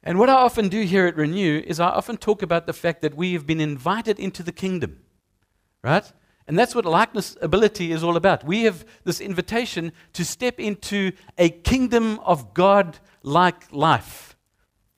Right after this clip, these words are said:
the kingdom of God. Um, we surrender in this likeness ability process in a kingdom of God life.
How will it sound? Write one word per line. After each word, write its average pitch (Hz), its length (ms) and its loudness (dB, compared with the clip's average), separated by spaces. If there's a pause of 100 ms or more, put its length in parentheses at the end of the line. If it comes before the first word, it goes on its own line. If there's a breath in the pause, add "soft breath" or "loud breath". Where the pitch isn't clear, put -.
(140)
the - 80 0
kingdom 208 360 2
of 170 140 2
God. 175 340 4 (840)
Um, 160 380 2 (800)
we 180 320 0
surrender 180 840 4 (360)
in 196 180 2
this 180 280 0 (520)
likeness 196 800 0
ability 190 460 2
process 180 840 0 (540)
in 220 400 0
a 180 100 4
kingdom 185 600 0
of 156 200 0
God 170 240 2
life. 160 460 0